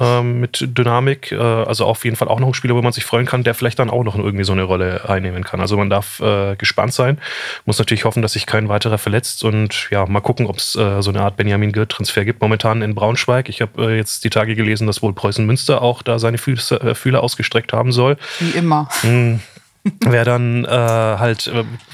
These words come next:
Speaker 1: gut, dass Braunschweig den wahrscheinlich nicht abgibt an den direkten Konkurrenten, ist, äh, ist auch klar. Deswegen müsste man sich wahrscheinlich als V F L anders orientieren. Oder ich denke, das ist klar ist. Ich weiß es nicht.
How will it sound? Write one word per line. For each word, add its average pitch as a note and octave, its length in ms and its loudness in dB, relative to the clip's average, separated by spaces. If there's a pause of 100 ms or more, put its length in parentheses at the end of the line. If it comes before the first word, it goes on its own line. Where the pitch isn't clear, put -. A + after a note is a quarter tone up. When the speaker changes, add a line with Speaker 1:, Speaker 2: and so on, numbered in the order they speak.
(140)
Speaker 1:
gut, B2 160 0
dass - 160 -2
Braunschweig A#2 420 0
den A#2 120 0
wahrscheinlich A2+ 280 0
nicht G#2+ 140 0
abgibt - 260 -2
an A2+ 80 2
den A2+ 120 2
direkten A2 320 -2
Konkurrenten, A#2 480 0
ist, - 260 -2
äh, G#2+ 240 2
ist - 120 -2
auch A2+ 180 0
klar. A#2+ 160 2
Deswegen G#2+ 240 -2
müsste G#2+ 180 0
man A2 140 2
sich G#2 100 -4
wahrscheinlich G#2+ 320 0
als G#2 120 -4
V G#2+ 120 0
F G#2+ 140 -2
L G#2 120 -2
anders A2 220 0
orientieren. G2+ 320 -2
Oder G2+ 100 2
ich - 120 -4
denke, B2 200 0
das F#2 140 0
ist F#2 100 -8
klar F#2+ 160 -6
ist. F#2 100 -2
Ich - 100 -6
weiß G#2+ 180 0
es - 80 -10
nicht. - 260 -6